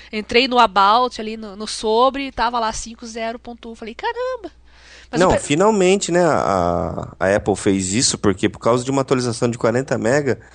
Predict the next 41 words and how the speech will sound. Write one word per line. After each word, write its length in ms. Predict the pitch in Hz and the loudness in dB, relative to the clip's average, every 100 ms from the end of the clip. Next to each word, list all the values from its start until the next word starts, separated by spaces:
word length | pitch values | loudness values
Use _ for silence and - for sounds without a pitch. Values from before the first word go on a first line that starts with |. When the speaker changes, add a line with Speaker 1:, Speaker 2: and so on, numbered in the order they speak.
| - - - | -20 -20 -8
Speaker 2:
na 140 | 101 107 | -2 2
maioria 240 | 113 113 | 4 4
das 240 | 117 113 98 | 4 2 2
vezes, 240 | 110 127 | -2 0
ou 60 | 101 | 0
melhor, 220 | 98 95 | 0 0
todas 280 | 95 120 131 | 2 0 2
as 160 | 107 | 2
vezes, 220 | 98 123 135 | 2 2 2
obrigava 500 | 131 131 110 117 120 | 2 2 2 2 2
a 60 | |
gente 240 | 110 110 - | 0 -4 -2
a 40 | |
fazer 200 | 120 117 | -2 0
um 80 | 120 | 0
download 600 | 120 110 117 127 120 - - | 0 2 0 -4 -10 -12 -8
de 140 | 147 | -6
um 60 | 143 | -4
sistema 240 | - 143 | -2 -2
operacional 480 | 143 143 143 147 143 | 0 0 0 0 0
completo, 560 | 185 196 156 147 - _ _ - - - | 0 2 2 2 -2 _ _ -20 -20 -8
sendo 300 | - 113 127 | -2 0 -2
que 80 | |
só 120 | - 135 | -2 -2
precisava 300 | - 139 143 | 0 0 0
atualizar 300 | 156 160 165 | 0 0 0
algumas 320 | 156 160 160 | 0 0 -4
coisas, 520 | - 160 147 95 87 | -2 0 0 0 -2
né? 120 | 90 90 | -2 -2
Então, 720 | 90 - 98 110 110 104 95 - - - - | -2 0 2 2 2 0 -4 -8 -20 -20 -12
essa 240 | - 98 - | -4 -2 -2
opção 580 | 107 - 104 117 131 123 | -2 0 2 2 0 0
veio 200 | 117 120 | 2 2
a 60 | |
calhar. 400 | 123 170 123 90 - _ _ _ | 2 0 0 -2 -6 _ _ _
Speaker 1:
Por 160 | - 254 | -4 0
isso 240 | 339 - | 0 0
que 80 | 403 | -6
eu 40 | 453 | -4
não 80 | 427 | -4
recebi 440 | 415 403 302 330 | -2 -2 -4 -6